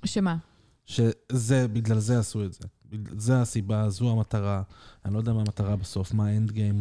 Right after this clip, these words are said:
Speaker 2: מה, מה... יש לי מחשבה לאחרונה שהתפתחה.
Speaker 1: נו.
Speaker 2: לאחרונה.
Speaker 1: נו.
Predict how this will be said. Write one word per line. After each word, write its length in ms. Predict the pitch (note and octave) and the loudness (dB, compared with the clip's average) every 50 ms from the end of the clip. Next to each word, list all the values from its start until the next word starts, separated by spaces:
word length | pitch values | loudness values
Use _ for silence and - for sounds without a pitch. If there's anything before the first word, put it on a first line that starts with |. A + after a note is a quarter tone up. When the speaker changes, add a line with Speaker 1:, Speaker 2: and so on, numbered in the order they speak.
| G2 - | -2 -2
Speaker 2:
מה, 280 | G2+ G2+ G#2 G#2 G2+ G2+ | -2 -2 -2 -2 -2 -2
מה... 220 | G#2 G#2 G#2 G2+ - - - - - - _ - - _ - - - | 0 -2 -2 -2 -4 -8 -16 -20 -20 -20 _ -20 -20 _ -20 -12 -8
יש 180 | - C#3+ C3+ | -8 -6 -2
לי 60 | D#3 C#3+ | 0 0
מחשבה 380 | C3+ A#2 - - A2 A2+ A2+ | 0 0 0 2 2 4 4
לאחרונה 460 | A2 A2 G#2 - G#2 G2+ G2+ G2+ F#2+ | 4 4 4 4 2 2 4 4 2
שהתפתחה. 540 | F#2 - - G#2 - - F#2+ - - - E2+ E2 - - _ _ - | 2 2 0 0 0 -2 -4 -4 -4 -4 -4 -4 -6 -10 _ _ 0
Speaker 1:
נו. 260 | G3+ F#3+ F#3+ F#3 G3 G#3 - | 2 4 4 4 2 0 -2
Speaker 2:
לאחרונה. 480 | G2+ G2+ G2 - - G2+ G2 F2+ E2 D#2+ - - | 0 0 0 0 0 0 2 0 -2 -4 -8 -4
Speaker 1:
נו. 240 | F#2+ G2+ G2 F#2+ | -2 0 0 0